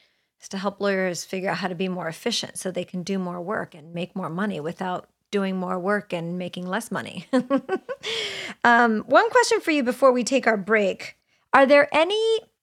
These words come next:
because you are familiar with the way unbundled legal services might work across the country, are there any states that don't allow this type of model or have a problem with it? Or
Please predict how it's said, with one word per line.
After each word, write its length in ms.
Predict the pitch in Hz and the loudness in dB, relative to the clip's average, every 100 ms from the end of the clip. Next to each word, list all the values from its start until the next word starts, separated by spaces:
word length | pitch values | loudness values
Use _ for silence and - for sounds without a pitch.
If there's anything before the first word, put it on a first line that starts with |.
| _ - | _ -6
because 400 | 262 339 381 359 | -2 0 0 0
you 540 | 330 311 302 294 - - | 0 2 0 0 -2 4
are 160 | 220 | 4
familiar 440 | 220 226 214 214 202 | 4 0 2 2 2
with 160 | 196 | 2
the 80 | 208 | 0
way 360 | 196 190 196 190 - | 0 2 2 0 2
unbundled 640 | 196 190 190 185 185 147 | 2 4 2 0 -2 -2
legal 180 | 180 185 | -2 -2
services 420 | - 180 180 160 | -4 -6 -6 -8
might 120 | 170 | -6
work 200 | 175 180 | -6 -8
across 300 | 180 180 170 | -8 -8 -8
the 60 | - | -6
country, 400 | 185 175 185 170 _ _ - | -6 -6 -6 -8 _ _ 0
are 80 | 233 | 4
there 120 | 294 | 4
any 180 | 466 466 | 4 0
states 600 | - - 220 - - - | -2 0 2 2 -4 -4
that 440 | 190 175 - - - | 2 2 2 -4 -2
don't 180 | 208 202 | 0 2
allow 460 | 175 185 - 170 | 2 2 4 2
this 180 | 208 240 | 0 -2
type 360 | - 262 277 - | 0 0 0 -2
of 340 | - 240 233 240 | 2 4 2 2
model 500 | 226 254 269 294 - _ _ - | 2 4 2 0 -4 _ _ 4
or 260 | 220 208 | 6 6
have 160 | 202 202 | 6 2
a 80 | 147 | 0
problem 420 | - 196 214 240 | 0 2 4 2
with 180 | 254 254 | 0 0
it? 220 | 254 247 | 0 0
Or 460 | - 202 190 190 - | 0 2 2 0 -2